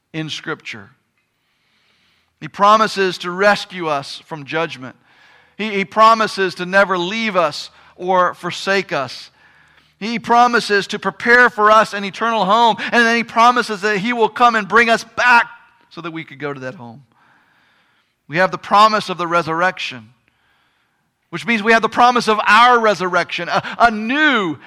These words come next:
heavenly body. We have the promise that one day sin and Satan will finally and completely and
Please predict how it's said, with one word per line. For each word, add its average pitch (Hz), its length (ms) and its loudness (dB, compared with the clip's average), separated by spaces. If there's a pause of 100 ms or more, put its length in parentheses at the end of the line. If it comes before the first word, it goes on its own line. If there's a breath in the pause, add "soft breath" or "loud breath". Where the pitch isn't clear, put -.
(140 loud breath)
heavenly 233 520 0
body. 165 500 -4 (2000)
We 156 140 -6
have 180 200 2
the 165 60 -8
promise 190 480 -2
that 165 140 -10
one 175 320 -4
day 170 320 0
sin 160 760 -8
and 139 200 -12
Satan 156 500 -8
will 139 160 -14
finally 165 680 -6
and 135 220 -16
completely 139 720 -12
and 143 160 -14